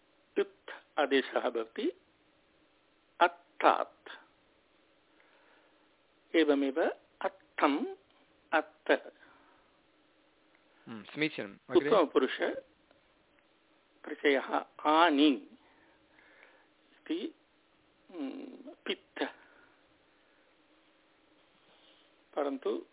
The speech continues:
Speaker 1: ह्रस्व आकारः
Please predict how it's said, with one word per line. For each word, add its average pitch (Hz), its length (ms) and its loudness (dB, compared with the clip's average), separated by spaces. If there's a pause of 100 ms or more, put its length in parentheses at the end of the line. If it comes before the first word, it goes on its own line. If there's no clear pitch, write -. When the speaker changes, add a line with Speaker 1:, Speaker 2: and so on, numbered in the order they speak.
(1900)
Speaker 1:
ह्रस्व - 420 -2
आकारः 151 640 -4